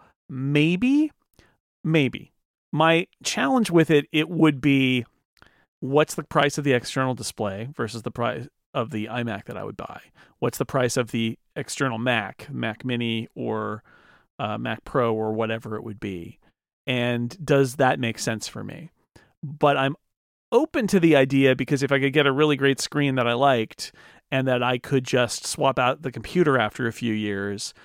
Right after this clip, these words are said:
um, or, you know, or plug in a laptop or whatever, I, I like that idea. My guess is that it won't be practical and that the most expedient solution will be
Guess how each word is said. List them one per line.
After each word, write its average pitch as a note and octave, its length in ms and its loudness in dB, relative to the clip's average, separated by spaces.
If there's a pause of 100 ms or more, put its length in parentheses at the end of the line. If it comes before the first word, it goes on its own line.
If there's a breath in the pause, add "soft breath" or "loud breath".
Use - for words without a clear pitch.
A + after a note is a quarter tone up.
(280 soft breath)
um, A#2 380 -6 (140)
or, C#3+ 500 4
you C3+ 120 -8
know, A2+ 200 -4 (160)
or C#3+ 120 0
plug A#2+ 260 -4
in A2 60 -10
a A2 80 -8
laptop C#3+ 460 2
or B2 80 0
whatever, A#2+ 500 0 (400 soft breath)
I, F3 180 0 (240)
I E3+ 100 4
like D#3 380 4
that D#3+ 260 4
idea. C3+ 640 2 (1080)
My D#3 300 2
guess C#3+ 580 4
is C#3 240 2
that C3 220 2
it B2+ 140 -6
won't B2 240 -4
be B2 80 -2
practical C#3+ 760 -4 (100)
and C3 160 -2
that B2 160 0
the B2+ 120 0
most B2+ 320 -2
expedient B2 720 -4 (260)
solution B2 640 -2
will A#2+ 140 -2
be A2 340 -4